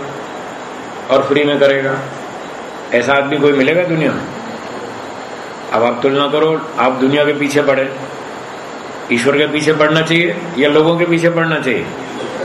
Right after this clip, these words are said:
बस ऐसे सोचें। अब जो मैंने आपको ट्रैक बताया, ये पद्धति बताई, इसको बार बार, बीस बार, पचास बार सोचिए,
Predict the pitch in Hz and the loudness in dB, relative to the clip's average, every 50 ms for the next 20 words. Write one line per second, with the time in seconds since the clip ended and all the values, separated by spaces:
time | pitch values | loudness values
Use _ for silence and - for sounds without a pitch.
0 | - - - - - - - - - - 110 101 - - - - 135 143 139 160 | -6 -6 -8 -8 -10 -10 -10 -10 -4 -2 0 0 0 -4 -2 2 2 2 4 2
1 | 151 - 123 107 107 107 - - - - - - - - - - - - - - | 0 2 2 2 2 0 -6 -8 -10 -12 -12 -12 -12 -14 -14 -14 -14 -14 -12 -10
2 | - - 117 120 120 143 147 147 147 147 151 139 131 - - 147 - 151 143 143 | -4 -2 -2 2 4 4 4 4 2 2 2 0 0 0 -2 -2 2 4 2 2
3 | 139 135 139 139 160 151 123 - - - - - - - - - - - - - | 4 2 2 4 4 4 4 2 0 -2 -6 -8 -10 -12 -12 -12 -12 -12 -12 -12
4 | - - - 120 127 120 131 120 117 123 - - 165 147 127 120 120 131 170 - | -10 -2 0 0 2 2 0 0 0 0 2 2 2 2 4 2 2 0 0 -2
5 | - - - - - - - - - - - 135 135 - 170 170 170 170 170 - | -4 -8 -10 -10 -12 -12 -12 -12 -12 -6 -4 -4 -4 2 4 4 4 4 2 -2
6 | - - 120 139 151 165 - 160 151 135 - - 120 135 156 156 139 147 139 131 | -4 0 4 4 4 4 4 2 2 0 0 0 0 0 0 2 4 4 4 4
7 | 131 - 127 - 156 156 143 135 143 127 117 - 123 120 117 110 101 90 | 2 0 0 2 2 2 2 2 2 0 0 2 0 0 0 0 -2 -2